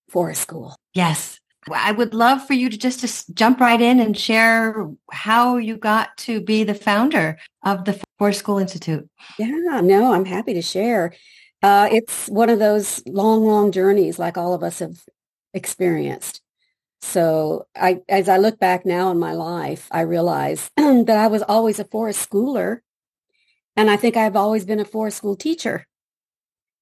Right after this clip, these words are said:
Speaker 1: And I think that's probably true for most of us. So, uh, grew up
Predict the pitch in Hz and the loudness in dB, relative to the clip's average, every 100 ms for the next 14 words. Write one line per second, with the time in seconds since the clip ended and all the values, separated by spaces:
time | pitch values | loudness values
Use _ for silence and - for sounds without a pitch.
0 | _ 190 190 196 247 226 208 - 254 254 | _ 2 2 2 0 0 -4 0 2 0
1 | 240 285 277 247 220 240 302 - 175 170 | -2 -2 0 -2 0 -2 -2 -2 -2 -2
2 | 170 - - _ _ _ _ - - 208 | -8 -10 -16 _ _ _ _ -12 0 4
3 | 190 185 180 - 208 190 180 220 208 202 | 6 4 0 -2 0 0 0 2 2 0